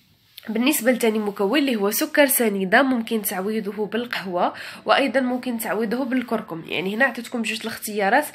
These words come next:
باش نيفيتي الكركم، لانه دائماً كنستعمل لكم الكركم، قلت علاش لا ما نعملش سكر سنيده، لانه حتى هو مفيد جدًا ويساعدنا على تقشير البشره او ميم طون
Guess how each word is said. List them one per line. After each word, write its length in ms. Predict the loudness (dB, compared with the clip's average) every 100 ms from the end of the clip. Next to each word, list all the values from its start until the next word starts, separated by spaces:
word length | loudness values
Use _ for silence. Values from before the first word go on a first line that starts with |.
| -14 -16 -2
باش 240 | 0 2
نيفيتي 540 | 0 0 0 -2 -2 -2
الكركم، 460 | 0 -2 0 0
لانه 200 | 2 0
دائماً 300 | 0 0 0
كنستعمل 540 | -2 -4 0 0 0 -4
لكم 200 | -4 -6
الكركم، 400 | -6 -4 -2 0
قلت 200 | 0 0
علاش 240 | -2 -2
لا 100 | -4
ما 120 | -4
نعملش 320 | -4 -4 -6
سكر 300 | -6 -8 -4
سنيده، 440 | -4 -2 -4 -4 -6
لانه 340 | -6 -4 -6 -6 -14 -8
حتى 240 | -2 0
هو 160 | 2 2
مفيد 300 | 0 -2 -6
جدًا 360 | -6 -4 -2
ويساعدنا 500 | -2 -2 -2 -2 -2
على 160 | -2 -4
تقشير 320 | -8 -4 -4
البشره 380 | -2 -4 -2 0
او 100 | 0
ميم 160 | -2 -4
طون 200 | -4